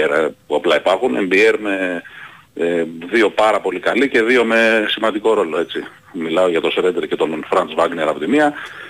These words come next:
και για τον Ντάις και τον Μόριτς Βάγνερ από την, ε, από την άλλη. Ε, στο τέλος, η Λετωνία, που είναι καταπληκτική ομάδα, ε, είναι, νομίζω, υπόδειγμα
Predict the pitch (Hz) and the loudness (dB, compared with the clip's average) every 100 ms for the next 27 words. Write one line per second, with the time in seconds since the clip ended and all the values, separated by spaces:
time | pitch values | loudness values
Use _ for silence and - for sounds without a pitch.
0 | - - - 117 117 92 131 139 - - | -18 -6 0 2 2 2 4 2 0 0
1 | 113 120 110 107 101 107 98 98 92 90 | 2 0 0 0 0 0 0 -2 -4 -4
2 | 95 90 82 98 92 90 76 71 - - | -2 0 0 0 -2 0 0 -2 -6 -6
3 | - 127 135 - - 151 151 131 123 113 | 2 4 2 0 -2 2 2 2 2 2
4 | 113 117 120 113 117 117 110 101 98 95 | 2 2 2 0 0 2 2 2 0 -4
5 | 98 95 101 82 95 117 135 - _ - | -6 -6 -2 0 2 2 0 -6 _ -2
6 | 92 87 90 87 87 87 85 95 98 98 | 0 0 -2 -4 -2 -2 0 0 0 0
7 | - 107 95 95 92 87 | 2 2 2 0 2 2